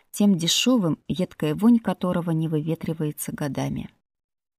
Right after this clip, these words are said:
Сизые панели укрывали и стены, и пол, и потолок, отчего окружающее пространство казалось тесным и уродливым. Резкие переходы, тесные коридоры, жгуты проводов, гул.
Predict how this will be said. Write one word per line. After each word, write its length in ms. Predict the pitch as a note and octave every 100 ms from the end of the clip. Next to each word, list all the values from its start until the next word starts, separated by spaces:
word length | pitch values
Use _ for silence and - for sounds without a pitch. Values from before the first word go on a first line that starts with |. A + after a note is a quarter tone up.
| _ _
Сизые 400 | - G#3+ G3 G#3
панели 560 | - G3+ B3+ A#3+ D3+ -
укрывали 560 | D3+ - D#3+ D#3+ D#3+ D#3+
и 160 | -
стены, 640 | D3 - - A#3 A#3+ A3+ A3+
и 80 | D#3
пол, 400 | - E3+ G3 G3 -
и 80 | -
потолок, 680 | D3 - C#3+ E3+ G#3 - _ _ _ -
отчего 400 | D3+ - E3 E3
окружающее 760 | D#3 D#3+ D3+ D#3+ D3+ - D#3+
пространство 800 | - D#3 - - A3 A3+ - G#3 G3 - -
казалось 480 | - E3 F#3+ G3 F#3
тесным 460 | - A3+ A3+ A3+ G#3
и 220 | - F3 -
уродливым. 720 | E3 D3+ - C#3+ C#3+ D3 D3+ _ _ _ _ _ _ -
Резкие 460 | A3+ B3 - D#3+
переходы, 720 | - C#3+ D3+ - G3 F3 E3+ - _ -
тесные 380 | G#3 G#3 D#3
коридоры, 720 | D3 D3 C#3+ C#3+ F3 G3 G2+ E2+ _
жгуты 420 | - C#3+ D3+ - E3+
проводов, 760 | - C#3+ D3 D3 F3+ F#3 - _ -
гул. 400 | D3+ D#3+ F3